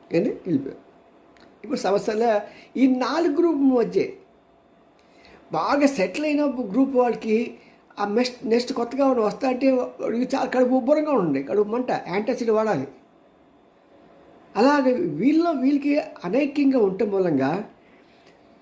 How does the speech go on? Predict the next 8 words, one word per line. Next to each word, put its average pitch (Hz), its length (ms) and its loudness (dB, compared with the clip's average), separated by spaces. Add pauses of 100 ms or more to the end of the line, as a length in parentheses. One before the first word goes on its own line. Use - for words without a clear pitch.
(200)
రావాల్సిన 285 500 0
సపోర్ట్ 269 480 -2
ఎక్కడ 269 200 0
రావట్లేదు. 233 420 -2
పాపం 196 140 0
ఇండియన్స్ 220 800 0
స్టూడెంట్స్ని 247 540 0
ఇంతమందిని 233 720 -2